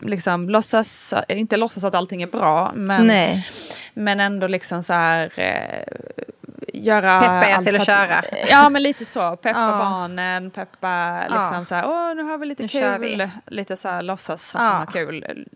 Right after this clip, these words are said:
Speaker 1: Typ fake
Speaker 2: Just
Speaker 1: it till
Speaker 2: det.
Speaker 1: you make it lite.
Speaker 2: Ja.
Speaker 1: Eh, för att annars så var det också så här autobahn och han skulle få en panikattentattack.
Speaker 2: Ja, men alltså, det var
Speaker 1: Liksom
Speaker 2: lite
Speaker 1: så här.
Speaker 2: så jag tänkte,
Speaker 1: Ja, men
Speaker 2: ja.
Speaker 1: precis. Så att det var, det var ju shaky, men han
Speaker 2: Ja.
Speaker 1: lyckades ändå på något sätt, eh,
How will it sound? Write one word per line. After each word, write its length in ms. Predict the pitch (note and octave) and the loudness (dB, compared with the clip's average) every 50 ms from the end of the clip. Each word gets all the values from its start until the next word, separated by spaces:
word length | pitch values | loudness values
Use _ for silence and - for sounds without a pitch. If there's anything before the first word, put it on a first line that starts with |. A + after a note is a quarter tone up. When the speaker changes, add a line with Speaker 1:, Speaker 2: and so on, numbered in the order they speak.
| _ _ - | _ _ -8
Speaker 1:
Typ 180 | - G3+ F3 - | -8 -8 -6 -4
fake 120 | A#3+ - | -2 -2
Speaker 2:
Just 120 | A3 F#3+ F3+ | -2 -2 -4
Speaker 1:
it 60 | F3 | -8
till 100 | - G3 | -8 -6
Speaker 2:
det. 40 | F#3+ G3 | -6 -4
Speaker 1:
you 60 | G3+ | -4
make 300 | G#3+ G3 F3 - - D#3+ | -4 -6 -6 -10 -10 -10
it 60 | - | -10
lite. 420 | - - E3 - - - E3 F3+ - _ - - - - - - - - - - | -8 -8 -8 -8 -6 -6 -4 -6 -6 _ -20 -20 -18 -18 -16 -16 -16 -16 -12 -6
Speaker 2:
Ja. 100 | - A#3 | -4 0
Speaker 1:
Eh, 540 | G3 G3 F#3+ F#3 F#3 F3+ F3+ F3 E3 - - | 0 2 2 2 2 2 0 -2 -4 -4 -6
för 140 | - - F3 | -4 -4 -4
att 160 | - _ - | -4 _ -6
annars 300 | - F#3+ F#3 F3 F3 - | -4 -4 -4 -4 -4 -4
så 100 | - G3 | -6 -4
var 160 | F#3+ G3 F#3 | -2 -2 -2
det 80 | F#3 F3+ | -2 -4
också 200 | F3+ - - F3 | -6 -6 -8 -4
så 60 | F#3 | 0
här 220 | E3+ E3 E3+ - F3 | 0 2 2 2 0
autobahn 520 | F3 D#3+ - - E3+ D#3 E3+ F3 F3 F#3 | -2 -4 -6 -10 -6 -4 -4 -4 -4 -4
och 60 | G3+ | -4
han 140 | G#3 F3 E3+ | -4 -4 -6
skulle 200 | - - F#3+ F3 | -6 -8 -8 -8
få 80 | - E3+ | -8 -8
en 80 | F3+ | -6
panikattentattack. 840 | - G#3 F#3 F3+ F3+ - - F#3 E3 - - - - G#3 G#3 - C4 | -6 -6 -6 -6 -8 -8 -8 -10 -8 -8 -4 0 0 0 2 2 4
Speaker 2:
Ja, 20 | |
men 240 | C4 C4+ C4+ C4+ C4+ | 4 6 6 6 4
alltså, 160 | B3+ A3 C4 C4 | 4 4 2 2
det 20 | B3+ | 4
var 60 | B3+ B3 B3+ B3 | 4 4 4 4
Speaker 1:
Liksom 60 | B3+ | 2
Speaker 2:
lite 120 | C4 - | 2 4
Speaker 1:
så 60 | - | 6
här. 160 | G#3+ F#3+ F#3+ F#3 | 6 6 6 6
Speaker 2:
så 80 | - | 4
jag 340 | B3 A3 G#3+ G#3+ G#3+ G#3+ A3+ A3 - - - - - | 4 4 4 4 4 2 2 0 -4 -8 -8 -8 -6
tänkte, 60 | C#4+ - - B3+ | -2 2 4 4
Speaker 1:
Ja, 60 | B3 | 4
men 180 | B3 B3 A#3+ A#3+ | 2 0 -2 -4
Speaker 2:
ja. 380 | - A3 A3 A3 A3 G#3+ - - | -2 -2 -2 -2 -4 -4 -4 -2
Speaker 1:
precis. 520 | - A#3+ A3+ - - A3 G3 F3+ F3 - - | 0 0 0 0 0 0 0 0 0 -2 -2
Så 80 | A3 | -4
att 80 | G#3 - | -2 -2
det 100 | A3+ G#3+ | 0 2
var, 420 | G#3+ G#3 G3+ G3+ G#3 - F3 C#3 | 4 4 4 4 2 -2 -2 -2
det 120 | C#3 - G#3+ | 0 0 2
var 140 | A3+ A3 | 2 4
ju 200 | G#3+ G#3+ G3+ G#3 | 4 4 2 0
shaky, 600 | G3 - F#3+ D#3 E3+ E3+ _ - - F3 F#3 F#3+ G3 | 0 0 0 0 -2 -2 _ -6 -4 -4 -2 -2 -2
men 160 | F#3+ F#3 F#3+ | -2 -2 -2
han 360 | F3+ F#3 G3+ F#3+ F#3+ F#3 F#3 G#3+ A3+ A3 G#3+ G#3+ G#3+ G#3 G3+ | -2 -2 -2 0 0 0 0 0 0 0 0 0 0 0 0
Speaker 2:
Ja. 80 | G3 | -2
Speaker 1:
lyckades 340 | G#3 G3 F#3+ E3+ E3+ F3+ - | -2 -2 -2 -2 -2 -2 -4
ändå 220 | E3+ E3+ E3+ E3+ E3+ | -4 -4 -4 -6 -8
på 120 | - F3+ | -8 -8
något 240 | E3+ D#3+ D#3 _ - | -8 -8 -8 _ -10
sätt, 440 | - - E3 D#3+ - _ _ - F3 | -6 -6 -6 -6 -8 _ _ -6 -4
eh, 520 | E3+ E3+ E3 E3 F2+ F2+ F2 F#2 - | -2 -2 0 0 0 0 -2 -2 -4